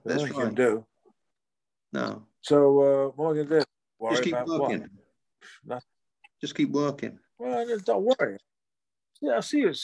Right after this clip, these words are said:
Speaker 1: I see people when I see 'em. I mean, I've not met you, uh, for, like, how many years?
Speaker 2: Yeah.
Speaker 1: I mean,
Speaker 2: Oh,
Speaker 1: twenty-five years.
Speaker 2: years and years and years.
Speaker 1: Face to face, so it's been a while.
Speaker 2: Yeah.
Speaker 1: No,
Speaker 2: Been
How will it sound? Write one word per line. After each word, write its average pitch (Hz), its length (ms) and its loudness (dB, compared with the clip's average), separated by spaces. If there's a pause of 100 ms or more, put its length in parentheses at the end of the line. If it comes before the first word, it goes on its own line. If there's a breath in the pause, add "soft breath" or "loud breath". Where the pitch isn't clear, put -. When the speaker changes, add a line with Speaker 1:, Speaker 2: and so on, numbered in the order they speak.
(100)
Speaker 1:
I 165 80 2
see 226 180 -2
people 151 320 0
when 104 80 -4
I 98 40 -8
see 139 240 0
'em. 139 220 -4 (1300 soft breath)
I 139 40 0
mean, 139 240 2
I've 131 100 -4
not 143 220 0
met 123 180 -6
you, 127 380 0
uh, 113 260 -4 (180)
for, 117 280 -4
like, 107 240 -6
how 113 100 -6
many 120 160 -6
years? 143 500 0
Speaker 2:
Yeah. 104 200 -6 (200)
Speaker 1:
I 113 60 -14
mean, 131 120 -2
Speaker 2:
Oh, 113 100 0
Speaker 1:
twenty-five 127 540 0
years. 127 120 -4 (180)
Speaker 2:
years 135 300 -2
and 113 220 -2
years 113 240 -8
and 107 120 -8
years. 139 200 6
Speaker 1:
Face 104 40 -12
to 101 60 -12
face, 139 380 0
so 135 140 -4
it's 127 100 -8
been 135 100 0
a 117 100 -2
while. 135 300 -2
Speaker 2:
Yeah. 127 360 -4 (640)
Speaker 1:
No, - 240 4
Speaker 2:
Been 127 380 0